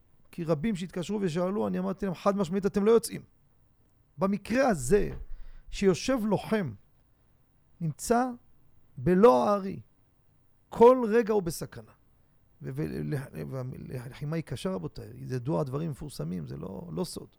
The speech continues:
נכנסים ב-, ב-, בערנות מוחלטת, ובקושי יש להם זמן, מסכנים, לאכול, לשתות. מתקשרים כל מיני שמתקשרים אליהם, חיילים שמקפידים על חלק, אין מה לאכול, רעבים בתוך השטח,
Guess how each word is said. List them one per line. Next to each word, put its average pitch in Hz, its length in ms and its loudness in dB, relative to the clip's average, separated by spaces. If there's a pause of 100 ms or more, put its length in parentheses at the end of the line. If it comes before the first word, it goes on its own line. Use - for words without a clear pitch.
(600)
נכנסים 160 540 -8
ב-, - 240 -20
ב-, - 280 -20 (320)
בערנות 160 440 -2
מוחלטת, 165 720 -4
ובקושי 143 500 -6
יש 151 140 -8
להם 160 100 -6
זמן, 151 280 -6
מסכנים, 156 480 -6
לאכול, 151 400 -4
לשתות. - 480 -8 (440)
מתקשרים 156 580 -8
כל 165 180 -6
מיני 165 300 -6
שמתקשרים 160 600 -8
אליהם, 160 300 -6 (300)
חיילים 170 440 -4 (520)
שמקפידים 160 720 -4
על 147 80 -2
חלק, 180 440 -2
אין 180 80 -2
מה 175 100 -2
לאכול, 180 360 -2
רעבים 165 380 -2
בתוך 190 300 -4
השטח, 190 360 -6